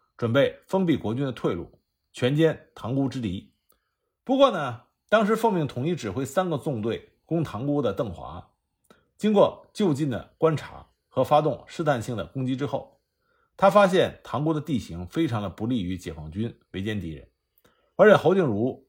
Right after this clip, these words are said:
已经摆出了随时从海上逃跑的架势，所以最多是一个击溃战，而且还很有可能付出高昂的代价。所以邓华就向野司提出了自己的不同看法。闻讯前来考察前线的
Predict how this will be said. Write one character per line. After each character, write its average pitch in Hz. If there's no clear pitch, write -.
已 113
经 156
摆 107
出 147
了 113
随 147
时 139
从 123
海 -
上 85
逃 123
跑 -
的 -
架 -
势， -
所 208
以 185
最 180
多 185
是 147
一 143
个 -
击 -
溃 139
战， -
而 170
且 156
还 135
很 -
有 190
可 -
能 -
付 -
出 110
高 123
昂 90
的 92
代 78
价。 -
所 240
以 240
邓 240
华 110
就 180
向 135
野 95
司 -
提 156
出 156
了 147
自 147
己 95
的 85
不 104
同 101
看 85
法。 -
闻 226
讯 247
前 170
来 160
考 113
察 131
前 -
线 131
的 -